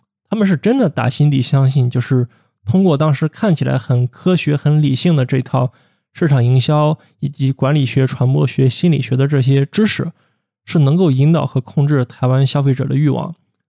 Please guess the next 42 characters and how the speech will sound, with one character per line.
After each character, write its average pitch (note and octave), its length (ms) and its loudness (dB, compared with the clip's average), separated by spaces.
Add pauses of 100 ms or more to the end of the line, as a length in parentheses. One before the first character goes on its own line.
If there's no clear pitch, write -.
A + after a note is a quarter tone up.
(200)
进 G3 220 2
而 B2 260 0
能 B2 180 2
够 C3 120 0
去 C3 380 -2 (440)
改 B2+ 120 0
造 D3+ 180 0
出 D3 240 -2
一 C3 100 2
个 C3+ 160 0
新 - 200 0
的 D3 100 2
台 - 120 -6
湾 C3 140 2
社 C3+ 160 -2
会。 C3+ 240 -2 (840)
然 C#3 140 0
后 F3+ 240 2
知 G#3+ 200 -2
识 G3 100 2
分 F3+ 200 2
子 B2+ 160 0
先 F#3+ 280 2
天 F#3 360 2
对 C#3+ 200 0
于 C#3 40 2
这 D3 140 0
种 C3 260 -2 (220)
打 B2 140 -4
着 C3 160 0
引 C#3+ 260 2
号 F#3 260 0
的 C3 200 0
理 C3 120 2
性 D3+ 200 4
主 C3 120 -2
义 C3+ 60 0
思 C#3 180 -2
想 C3+ 180 -2
的 B2+ 120 -6
推 - 220 -4
崇， C#3+ 300 -4